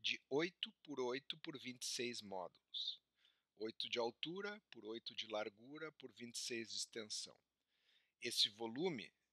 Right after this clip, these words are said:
sofre algumas escavações para acomodar os amplos espaços necessários a um teatro, que permanecem ocultos no interior da grelha, isto é, sem aflorar no exterior.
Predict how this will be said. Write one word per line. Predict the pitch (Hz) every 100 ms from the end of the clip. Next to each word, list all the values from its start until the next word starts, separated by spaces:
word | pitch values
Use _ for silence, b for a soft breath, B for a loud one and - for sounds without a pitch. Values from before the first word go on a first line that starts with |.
| _
sofre | - - 139 156 - 147
algumas | 120 113 143 135 113
escavações | 120 - 110 104 127 - 135 135 147
para | - 135 135
acomodar | - 139 135 131 110 110 101 b b b
os | 120 - 151
amplos | 175 190 185 156
espaços | 147 - 123 131 - -
necessários | 127 117 117 - 110 107 104 113
a |
um | 110
teatro, | - 95 80 - - - b b b b
que | - -
permanecem | - 135 147 123 127 151 175 180 -
ocultos | 143 - 156 190 - 135 123
no | 131
interior | 131 131 117 117
da | 117 139
grelha, | 147 143 107 - - _ _ _
isto | - - 104
é, | 98 80
sem | - - 113 127
aflorar | 127 - 127 104 101 101 - _ -
no | 110
exterior. | 104 - 117 92